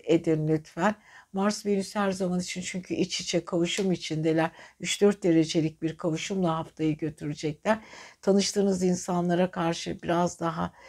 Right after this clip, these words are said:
tepkisel olmamaya çalışın. Enerjinizi birazcık daha güçlü tutmaya çalışın. Evet, yeni tanışacağınız, sizi etkileyecek insanlar olacak ama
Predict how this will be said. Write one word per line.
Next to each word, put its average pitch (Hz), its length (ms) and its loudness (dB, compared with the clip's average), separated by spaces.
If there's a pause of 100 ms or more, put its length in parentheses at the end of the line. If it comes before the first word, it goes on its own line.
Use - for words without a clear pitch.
(140)
tepkisel 175 800 -2
olmamaya 147 720 2
çalışın. 139 680 -2 (280)
Enerjinizi 165 880 0
birazcık 156 580 -2
daha 156 340 0 (300)
güçlü 202 560 -2
tutmaya 156 600 0
çalışın. 151 580 2 (320)
Evet, 185 280 4 (220)
yeni 202 220 4
tanışacağınız, 160 760 0
sizi 180 260 0
etkileyecek 156 720 0
insanlar 151 480 -2
olacak 170 460 -2
ama 156 220 -2